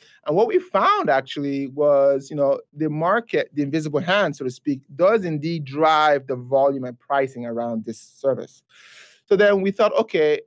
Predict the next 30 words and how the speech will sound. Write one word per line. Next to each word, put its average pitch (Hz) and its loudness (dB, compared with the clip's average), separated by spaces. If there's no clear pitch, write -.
could 185 -4
we 233 -2
sort 208 -2
of 160 -2
un-, 175 -2
sort 185 -2
of, 147 -2
um, 139 0
uncouple 185 0
the 180 0
market 165 -2
a - -2
little 214 0
bit 135 -2
and 147 -6
think 220 -4
of 160 -4
it 170 -8
as 139 -2
for-profit, 170 -4
um, 143 -6
and 147 -4
nonprofit 143 -2
and 139 -6
see - -12
if 180 -6
there's 151 -4
any 156 -2
sort 151 -4
of 123 -2